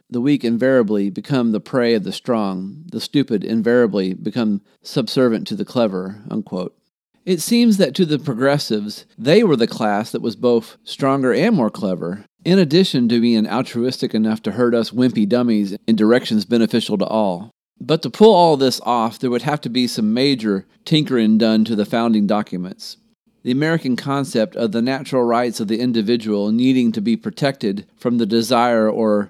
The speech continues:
quote, "needs" of the majority would have to be tossed into the historical landfill along with other antiquated ideas.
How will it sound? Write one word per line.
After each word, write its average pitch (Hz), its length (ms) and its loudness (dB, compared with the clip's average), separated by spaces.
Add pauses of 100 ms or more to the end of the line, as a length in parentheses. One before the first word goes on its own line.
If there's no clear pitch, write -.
(160)
quote, 117 260 -2
"needs" 107 640 2
of 107 120 0
the 104 40 -2
majority 104 680 0 (260)
would 117 100 -6
have 151 200 0
to 160 80 -8
be 131 120 0
tossed 135 380 -2
into 120 200 -2
the 110 120 0
historical 123 640 0
landfill 107 600 0 (360)
along 120 260 2
with 113 140 0
other 117 300 4
antiquated 101 560 -2
ideas. 92 680 -4